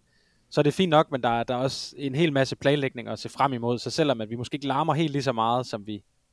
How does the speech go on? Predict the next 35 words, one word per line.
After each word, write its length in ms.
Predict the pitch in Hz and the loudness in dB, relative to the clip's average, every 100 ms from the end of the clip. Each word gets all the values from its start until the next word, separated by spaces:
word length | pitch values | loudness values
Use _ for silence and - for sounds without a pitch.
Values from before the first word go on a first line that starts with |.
| _ - | _ -6
som 160 | 135 | 2
vi 40 | 151 | 4
ellers 200 | 135 - | 4 4
plejer 280 | 131 143 | 6 6
at 60 | 131 | 4
gøre, 220 | 120 127 | 0 -2
så, 320 | - 127 120 113 _ - _ _ - | -2 -2 -2 -4 _ -20 _ _ -2
så 80 | 135 | 4
er 20 | |
der 60 | 127 | 4
rigtig 220 | 147 123 | 4 2
meget 180 | 123 127 | 0 2
på 60 | |
vej. 260 | 113 120 123 | 0 0 -2
Og, 300 | 113 110 104 | -4 -4 -4
øh, 180 | 98 98 98 _ _ - | -6 -8 -14 _ _ -4
ja, 120 | 120 | -2
vi 120 | 120 123 | 0 4
har, 260 | 135 123 | 6 6
øh, 280 | 110 107 104 _ _ _ - _ _ | 4 -2 -6 _ _ _ -20 _ _
vi 60 | 127 | -4
har 40 | |
en 60 | 127 | -2
stor 180 | 160 151 | 2 4
lytterundersøgelse, 680 | 180 160 139 131 143 117 117 | 6 4 4 0 -2 -2 -4
som, 300 | 117 110 104 - | -6 -6 -14 -8
som 140 | 120 | -2
går 100 | 139 | 2
ud 100 | 139 | 4
her 160 | 127 120 | 4 2
til 120 | - | 2
aften 320 | 127 175 143 135 | 0 0 -2 -2
faktisk, 400 | 139 - - - | -2 -2 -12 -10
og 80 | |
så 240 | - 135 | -2 0